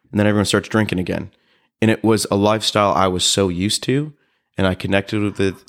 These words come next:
like, with people so well on, that I was like, "I don't wanna be around this every day." And I couldn't escape it 'cause I was either, you know, on those tours or I was playing shows.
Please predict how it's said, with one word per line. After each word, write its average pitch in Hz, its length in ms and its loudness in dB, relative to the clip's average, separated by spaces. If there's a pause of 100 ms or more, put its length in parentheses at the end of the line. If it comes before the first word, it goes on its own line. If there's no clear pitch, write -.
like, 90 280 -4 (640)
with 104 120 -2
people 104 240 -2
so 98 280 0
well 90 300 0
on, 107 320 -4 (500)
that 104 80 -6
I 104 40 2
was 92 100 -2
like, - 140 -6
"I 101 80 0
don't 101 220 0
wanna 107 180 0
be 98 140 0
around 92 300 0
this 90 340 -4 (300)
every 87 240 -2
day." 71 240 -6 (720)
And 113 80 2
I 117 60 2
couldn't 120 240 0
escape 110 400 -2
it - 160 -14
'cause 98 160 -4
I 101 60 2
was 95 160 -2
either, 92 340 -2 (300)
you 104 80 -4
know, 104 160 2
on 104 100 2
those 101 160 0
tours 92 560 -2 (180)
or 92 400 -2
I 90 120 -2
was 87 540 -4 (420)
playing 101 240 0
shows. 92 540 -2